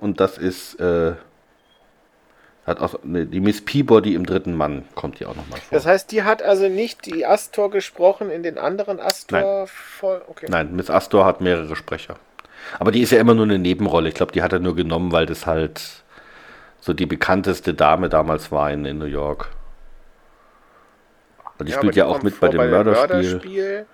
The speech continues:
Speaker 1: Ja, und bei,
Speaker 2: Ja.
Speaker 1: äh, kommt denn Miss Astor noch vor?
Speaker 2: Egal.
Speaker 1: Ja, egal. Ja, das waren die Sprecher. Also erstaunlich viele diesmal.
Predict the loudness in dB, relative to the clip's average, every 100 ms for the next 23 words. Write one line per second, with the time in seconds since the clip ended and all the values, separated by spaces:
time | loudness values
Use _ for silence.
0 | -8 -6 -6 -8 _ -6 -6 -4 0 0
1 | 0 -4 -6 -6 -4 -4 -4 -8 -10 _
2 | _ _ _ _ _ _ _ _ _ _
3 | _ _ _ _ -20 -20 -20 -20 -20 -20
4 | -20 -20 _ -10 -8 -8 -6 -6 -6 -6
5 | -8 -8 -12 -14 -12 -12 -16 -20 -20 -20
6 | -20 -20 -20 -20 -20 -20 _ _ -20 -20
7 | _ _ _ _ _ _ _ -4 -2 -2
8 | -6 _ -12 -10 -10 -12 -14 -16 -20 _
9 | -20 -6 0 2 2 4 4 4 -2 -6
10 | -2 4 4 6 6 4 4 0 -2 -2
11 | -4 -2 0 0